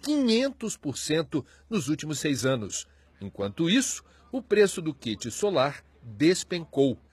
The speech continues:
Hoje, o custo médio de instalação de um kit solar para uma família de quatro pessoas fica entre quinze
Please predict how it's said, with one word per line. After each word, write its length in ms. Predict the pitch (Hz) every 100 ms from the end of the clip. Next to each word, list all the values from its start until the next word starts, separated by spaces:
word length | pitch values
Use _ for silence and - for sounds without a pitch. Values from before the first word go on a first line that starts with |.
| _
Hoje, 320 | - 185 214 185
o 40 |
custo 340 | - 185 -
médio 400 | 170 170 180 139
de 100 | 127
instalação 720 | 135 120 143 131 117 - 110
de 160 | 107 147
um 80 | 147
kit 380 | - 277 277 240
solar 420 | 196 147 107 101
para 140 | -
uma 120 | 311
família 360 | 294 240 220 190
de 100 | 160
quatro 420 | - 170 190 185
pessoas 720 | 139 117 - 147 139 104 - - - - -
fica 320 | 247 247 208
entre 260 | 180 165 143 -
quinze 500 | - 208 226 185 196